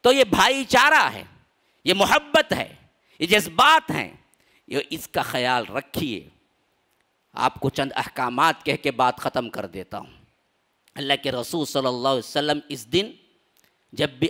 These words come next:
आते थे ईदगाह, पहले नमाज अदा करते थे, फिर कहते थे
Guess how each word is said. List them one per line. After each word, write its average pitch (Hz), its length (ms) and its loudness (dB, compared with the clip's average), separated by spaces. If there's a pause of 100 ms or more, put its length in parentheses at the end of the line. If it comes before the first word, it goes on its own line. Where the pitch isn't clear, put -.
आते 156 300 0
थे 160 240 -4
ईदगाह, 143 500 0 (520)
पहले 143 200 -2
नमाज 131 440 0
अदा 107 220 -4
करते - 320 -14
थे, 104 140 -18
फिर 139 240 -6
कहते 143 320 -2
थे 214 160 -2